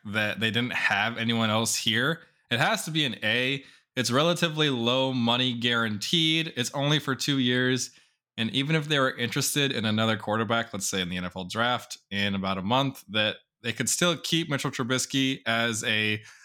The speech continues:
kind of bridge quarterback. And then if halfway through the year they wanted to make that switch, you know, it's still insurance in case your quarterback gets injured. So I like it. It's, it's pretty cheap. Mitchell Trubisky was relatively effective in Chicago for a couple of years and then relatively ineffective for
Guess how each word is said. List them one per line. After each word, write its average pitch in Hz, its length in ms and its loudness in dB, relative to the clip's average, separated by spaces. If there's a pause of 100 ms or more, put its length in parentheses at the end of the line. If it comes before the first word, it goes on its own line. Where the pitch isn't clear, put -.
(340)
kind 113 140 -2
of 95 140 -4
bridge 156 320 0
quarterback. 147 720 0 (100)
And 104 200 0
then 104 140 2
if 101 120 -2
halfway 123 280 0
through 110 140 -6
the 107 80 -2
year 120 140 2
they 107 100 2
wanted 104 180 0
to 95 60 0
make 110 220 0
that 104 160 0
switch, - 580 0
you 104 80 -6
know, 98 320 -4
it's 117 180 -2
still 139 300 2
insurance 120 640 0
in 117 60 -8
case 113 300 -2
your 104 80 -4
quarterback 104 420 -4
gets 101 220 -6
injured. 98 380 -10
So 113 340 -6 (140)
I 180 100 0
like 139 240 -2
it. 85 140 -8
It's, - 340 -6
it's - 400 -6
pretty 208 180 0
cheap. 170 340 0 (520)
Mitchell 160 220 0
Trubisky 139 720 0 (440)
was 117 280 0
relatively 131 600 2
effective 131 680 0
in 113 160 0
Chicago 123 760 0
for 110 680 0
a 120 60 -6
couple 135 300 -2
of 135 60 2
years 135 580 0
and 104 100 -4
then 101 80 -2
relatively 113 420 -2
ineffective 170 720 0
for 107 520 -4